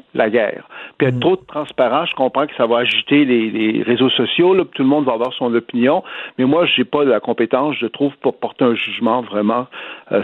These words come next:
Speaker 1: sérieux sur la stratégie du gouvernement. Euh, je suis les, les, les, les consignes. Donc, tu comprends ma position.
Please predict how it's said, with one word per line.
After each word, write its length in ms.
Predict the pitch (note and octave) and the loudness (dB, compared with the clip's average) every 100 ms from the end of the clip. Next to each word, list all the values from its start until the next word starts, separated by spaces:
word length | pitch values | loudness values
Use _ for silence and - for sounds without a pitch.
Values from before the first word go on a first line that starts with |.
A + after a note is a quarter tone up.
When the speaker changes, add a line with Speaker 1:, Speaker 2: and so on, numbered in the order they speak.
| - | 0
Speaker 1:
sérieux 400 | B2+ A#2+ C3 C3+ - - | 0 4 4 4 0 -4
sur 140 | G#2 | 0
la 100 | G2+ F2+ | 0 0
stratégie 400 | A2 A2 G#2+ A2+ | -4 -4 -4 -4
du 60 | |
gouvernement. 460 | G#2 A2+ G2+ A#2+ F#3 - - - - | -2 0 2 0 -2 -8 -16 -8 0
Euh, 340 | G#2+ G#2 G#2 | 2 4 2
je 120 | G#2 G#2+ | 0 -2
suis 240 | - C#3 | 0 2
les, 120 | B2 | 2
les, 320 | - A#2 A#2 A2+ | 2 2 2 2
les, 180 | A#2+ | 0
les 120 | A#2+ B2+ | 0 0
consignes. 340 | A2+ C3+ E3 | 0 0 2
Donc, 140 | B2+ - | 0 0
tu 60 | |
comprends 220 | D#3 F#3 | -2 0
ma 120 | F3+ C3+ | -2 0
position. 480 | B2 G#2+ - G2 | -2 -2 -2 -4